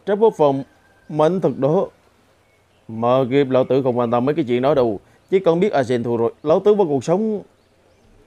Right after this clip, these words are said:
Không ngờ chúng ta vẫn luôn nhắm mắt,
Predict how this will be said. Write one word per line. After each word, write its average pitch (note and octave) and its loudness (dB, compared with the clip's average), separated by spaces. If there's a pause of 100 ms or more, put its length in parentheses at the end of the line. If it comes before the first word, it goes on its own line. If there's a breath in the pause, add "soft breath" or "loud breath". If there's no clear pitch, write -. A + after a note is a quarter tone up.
(1600)
Không A3 2
ngờ D3+ 6
chúng F#3+ 0
ta C#3 4
vẫn B2+ 0
luôn B2 0
nhắm E3 -2
mắt, G#3+ -2